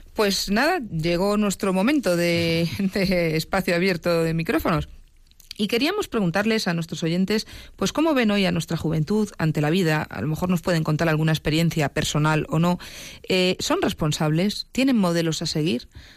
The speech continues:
A ver cuál es la opinión que tienen. La verdad es que el tema de la responsabilidad es, es la base, ¿no? Es la base para tener un futuro,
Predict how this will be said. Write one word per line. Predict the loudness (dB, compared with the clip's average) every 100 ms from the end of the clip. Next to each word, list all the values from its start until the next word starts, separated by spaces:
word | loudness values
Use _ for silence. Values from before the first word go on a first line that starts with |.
| -8
A | -2
ver | -2
cuál | 0 0
es | 2
la |
opinión | 0 0 0
que | -2
tienen. | -2 -2 -2 -4 -8 -18 -20 -16 -4
La | 0
verdad | 0
es | 0
que | 0
el |
tema | 0 2
de | 2
la |
responsabilidad | 0 -2 -2 0 0 0 0
es, | -2 -4
es | -2
la | -2 0
base, | 0 0
¿no? | 0 0
Es | 0
la | 0
base | 0 -2
para | -2 0 0 -2
tener | -2 -2 0
un | 0
futuro, | 0 -2 0 0 -2